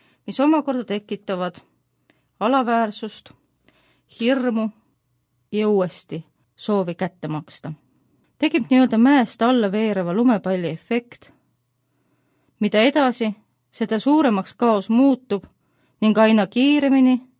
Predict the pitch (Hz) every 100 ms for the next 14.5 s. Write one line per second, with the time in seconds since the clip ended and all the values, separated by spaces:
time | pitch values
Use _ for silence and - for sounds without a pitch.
0 | _ _ _ 208 202 220 262 294 - 214
1 | 202 214 208 208 202 185 190 185 - 185
2 | 180 170 170 165 175 165 160 - - _
3 | _ _ _ _ _ _ _ _ _ _
4 | _ _ _ _ _ _ _ _ - 254
5 | 285 - 233 226 269 311 277 220 208 220
6 | 220 294 285 247 214 277 247 202 196 185
7 | - 254 247 190 180 175 175 - 190 190
8 | 185 202 180 170 165 226 240 - 180 170
9 | 175 - _ _ _ _ _ _ - 208
10 | - 254 302 - - 233 - 185 196 -
11 | 190 180 - 170 170 185 160 - 156 -
12 | 165 156 - _ _ _ _ _ _ _
13 | _ _ _ - 240 370 370 254 254 262
14 | 247 254 240 233